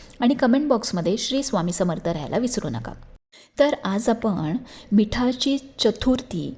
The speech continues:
कशी करायची ते आपण आज बघणार आहोत. तर बघा, तुम्हाला मूल होत नाहीये किंवा लग्न होत नाहीये किंवा लग्नामध्ये खूप अडथळे निर्माण होत आहेत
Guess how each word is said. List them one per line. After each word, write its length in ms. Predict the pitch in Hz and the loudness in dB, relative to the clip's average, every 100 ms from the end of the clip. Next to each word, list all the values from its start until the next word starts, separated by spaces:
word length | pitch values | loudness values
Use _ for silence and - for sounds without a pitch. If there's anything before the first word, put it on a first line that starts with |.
| - | -2
कशी 220 | 208 - | 0 0
करायची 640 | 254 226 190 170 - 135 135 - - | 0 0 0 -2 -4 -4 -6 -8 -2
ते 60 | |
आपण 320 | 208 190 180 185 | 0 0 0 0
आज 200 | 247 - | 0 0
बघणार 320 | 180 135 131 | -2 0 -4
आहोत. 240 | 131 - - - - - - | -6 -12 -18 -16 -16 -6 2
तर 100 | 294 | 4
बघा, 240 | 254 160 - - | 4 0 -6 0
तुम्हाला 560 | 214 220 226 233 196 202 - - _ _ - - _ _ - _ - - - | 2 4 4 2 2 -2 -6 -18 _ _ -20 -20 _ _ -20 _ -20 -12 0
मूल 280 | 208 233 254 | 6 6 6
होत 180 | 214 185 | 2 0
नाहीये 560 | 185 170 131 127 127 - _ - - - _ - | -2 -2 -2 -4 -8 -16 _ -20 -20 -20 _ -6
किंवा 240 | - 190 196 | 0 2 4
लग्न 300 | 208 185 196 | 4 4 4
होत 260 | 233 226 220 | 4 4 4
नाहीये 480 | 180 165 147 139 - - - | 0 -2 -2 -4 -4 -8 -4
किंवा 400 | 202 196 208 220 - | -2 0 -2 -4 -2
लग्नामध्ये 600 | 202 196 190 196 196 202 202 | 0 2 0 0 0 0 0
खूप 300 | 226 214 - | -2 -2 0
अडथळे 420 | 190 180 208 202 | 0 0 2 4
निर्माण 380 | 208 185 175 185 | 4 2 -2 -2
होत 180 | 196 170 | -2 -2
आहेत 200 | 139 80 | -2 -6